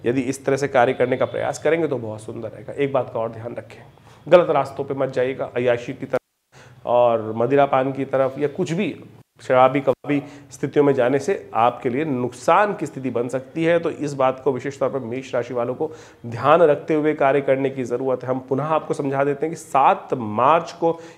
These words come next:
ये परिवर्तन होने जा रहा है बुध का और शुक्र का, सुबह सुबह के वेला में, और करीब करीब छब्बीस मार्च तक बुध इस राशि के अंदर रहेंगे, आपके लिए भविष्य बता रहे हैं,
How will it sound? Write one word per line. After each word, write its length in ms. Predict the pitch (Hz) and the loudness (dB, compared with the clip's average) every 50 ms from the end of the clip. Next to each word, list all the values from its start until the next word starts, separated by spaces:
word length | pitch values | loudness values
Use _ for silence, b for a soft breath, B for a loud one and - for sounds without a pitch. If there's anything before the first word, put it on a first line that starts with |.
| B B | B B
ये 60 | 151 | -4
परिवर्तन 460 | 147 - 143 139 139 139 139 - 147 135 | 0 2 4 6 6 4 4 2 0 0
होने 240 | 120 123 120 120 | 0 0 0 0
जा 180 | 117 120 113 113 | 0 2 2 2
रहा 160 | 120 127 143 | 2 4 4
है 200 | 147 156 143 120 | 4 2 2 0
बुध 180 | 117 120 117 135 | -4 -4 -4 -2
का 140 | 123 - 135 | 0 0 2
और 180 | 127 123 117 | 2 0 -2
शुक्र 320 | 113 - - 107 - 123 127 | -6 -12 -12 -8 -8 -8 -6
का, 160 | - 151 165 | -4 -6 -6
सुबह 280 | 160 - - 131 120 | -6 -6 -2 0 0
सुबह 240 | 120 - 131 123 123 | 0 -2 -2 -4 -2
के 280 | 120 127 117 117 120 131 | -2 -2 -4 -6 -8 -10
वेला 340 | 123 120 123 123 117 135 139 | -6 -4 -4 -2 0 0 0
में, 200 | 156 175 185 180 B B B B B B | 0 0 0 -2 B B B B B B
और 360 | 101 110 120 120 120 117 120 - | 4 6 8 8 8 6 4 2
करीब 180 | - 139 139 131 | 0 0 0 2
करीब 240 | 139 131 131 131 - | 0 0 -2 -2 -4
छब्बीस 420 | - - 143 139 143 175 175 180 175 | -2 -2 -2 0 0 -2 -2 0 2
मार्च 260 | 156 147 151 147 151 | 2 4 2 2 0
तक 160 | - 151 135 | -2 -4 -4
बुध 360 | 131 123 123 147 156 143 120 107 B B B B B - | -4 -4 -4 -4 -4 -6 -12 -14 B B B B B -8
इस 160 | 135 131 131 | -6 -6 -6
राशि 500 | 120 - 104 117 117 117 110 - 156 151 | -6 -4 -2 -2 -2 -2 -2 -4 -6 -4
के 60 | 139 | -4
अंदर 240 | - _ - 143 139 | -4 _ 0 0 0
रहेंगे, 300 | 135 131 143 156 160 160 | 2 2 0 0 2 2
आपके 260 | 151 143 143 - 151 | 2 2 0 0 -2
लिए 180 | 147 147 147 143 | 0 2 2 2
भविष्य 440 | 127 131 131 131 131 127 139 139 - | 2 0 -2 -2 0 -2 -2 -2 -4
बता 200 | 135 127 127 131 | -2 2 2 4
रहे 200 | 135 143 151 165 | 4 4 2 2
हैं, 100 | 180 | 0